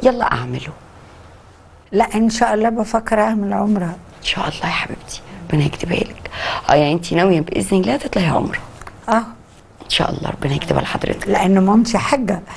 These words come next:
Speaker 2: مامتي حاجة تلات أربع مرات.
Speaker 1: كنت دلوعة يا مدام آمال؟
Speaker 2: هما بيقولوا كده. أنا، أنا
Speaker 1: لا،
Speaker 2: ما
Speaker 1: من حضرتك
Speaker 2: مش
Speaker 1: كده.
Speaker 2: معقولة أقول على نفسي. هما
Speaker 1: <laughs> يعني
Speaker 2: بيقولوا
Speaker 1: أنا
Speaker 2: كده.
Speaker 1: عايزة أقول لكم إن هي سكويت قوي.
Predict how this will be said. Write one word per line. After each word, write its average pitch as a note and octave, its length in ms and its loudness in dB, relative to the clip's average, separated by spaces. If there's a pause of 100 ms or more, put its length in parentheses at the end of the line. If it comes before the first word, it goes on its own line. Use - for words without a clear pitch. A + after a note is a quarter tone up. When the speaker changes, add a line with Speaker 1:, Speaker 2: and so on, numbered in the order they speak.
(200)
Speaker 2:
مامتي A3+ 300 2
حاجة A3 240 2
تلات A3 360 2
أربع G3+ 260 2
مرات. G3+ 600 -2 (1400)
Speaker 1:
كنت - 160 0
دلوعة G3 340 6
يا C4+ 60 2
مدام A#3+ 200 0
آمال؟ A#3+ 300 0 (1300)
Speaker 2:
هما D#4+ 180 2
بيقولوا C4 420 4
كده. G#3 280 2 (720)
أنا، G3+ 320 -2
أنا G3 180 2
Speaker 1:
لا، A3+ 100 8
Speaker 2:
ما A3+ 60 6
Speaker 1:
من F#3+ 120 8
حضرتك G#3 340 6
Speaker 2:
مش - 100 -2
Speaker 1:
كده. C4 80 10
Speaker 2:
معقولة C4+ 160 4
أقول B3 200 -4
على B3 240 -2
نفسي. A#3+ 200 -10 (360)
هما C4 180 2
Speaker 1:
<laughs> - 20 4
يعني A3+ 80 6
Speaker 2:
بيقولوا A3 320 6
Speaker 1:
أنا - 20 -6
Speaker 2:
كده. A3+ 240 4
Speaker 1:
عايزة C4 200 2
أقول A3+ 140 2
لكم C4+ 180 2
إن B3 120 4
هي C#4 320 2 (220)
سكويت - 560 0
قوي. A#3+ 200 4